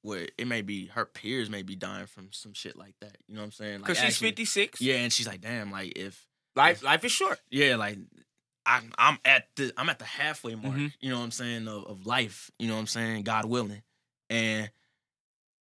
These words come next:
Speaker 1: I, I get it, but I, but I'm on, on the same, like, platform that you on, like, where it's just kinda like, I, like, you write the rules.
Speaker 2: Yeah.
Speaker 1: You know what I'm saying? Like,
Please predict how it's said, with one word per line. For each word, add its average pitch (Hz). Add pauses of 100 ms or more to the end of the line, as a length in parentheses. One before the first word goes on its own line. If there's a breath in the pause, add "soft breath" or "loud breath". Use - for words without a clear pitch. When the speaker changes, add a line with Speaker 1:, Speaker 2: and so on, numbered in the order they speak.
Speaker 1:
I, 170 (720)
I 190
get 151
it, 226
but 123
I, 113 (320)
but 131
I'm 139
on, 131 (200)
on 127
the 117
same, 123
like, 107 (920)
platform 127
that 107
you 123
on, 104
like, 101
where 113
it's 110
just 110
kinda 110
like, 104 (640)
I, 127
like, 113
you 127
write 113
the 107
rules. 101 (720)
Speaker 2:
Yeah. 160
Speaker 1:
You -
know 190
what 180
I'm 165
saying? 165
Like, 120